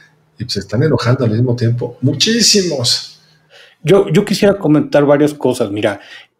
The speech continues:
Speaker 2: a mí me parece que algo que tenemos que poner en la mesa, compañeros, es el tema de la desigualdad.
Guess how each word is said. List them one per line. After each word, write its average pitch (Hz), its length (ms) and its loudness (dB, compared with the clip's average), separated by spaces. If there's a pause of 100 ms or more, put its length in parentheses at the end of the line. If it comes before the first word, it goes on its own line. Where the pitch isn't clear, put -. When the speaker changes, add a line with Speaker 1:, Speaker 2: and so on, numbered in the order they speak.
Speaker 2:
a 165 140 2
mí 185 140 6
me 262 140 4
parece 151 640 0
que 143 220 2
algo 175 460 2
que 160 120 0
tenemos 147 500 -2
que 147 140 -2
poner 135 420 -2
en 139 140 0
la 113 100 -2
mesa, 113 340 -4
compañeros, 117 800 -8 (160)
es 139 200 -8
el 180 140 -4
tema 165 380 -2
de 151 120 0
la 120 120 0
desigualdad. 101 920 -4